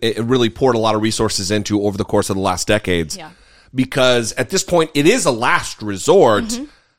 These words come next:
Speaker 1: I mean, look, in Paris, if grocery prices get too high, the
Speaker 2: Right.
Speaker 1: fucking cars are being burnt in the street.
Speaker 2: Right.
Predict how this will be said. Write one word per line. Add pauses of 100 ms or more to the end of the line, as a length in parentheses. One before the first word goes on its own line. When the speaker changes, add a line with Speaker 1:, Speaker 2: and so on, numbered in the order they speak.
(180)
Speaker 1:
I
mean,
look,
in
Paris,
if
grocery
prices
get
too
high,
the
Speaker 2:
Right.
Speaker 1:
fucking
cars
are
being
burnt
in
the
street.
Speaker 2:
Right.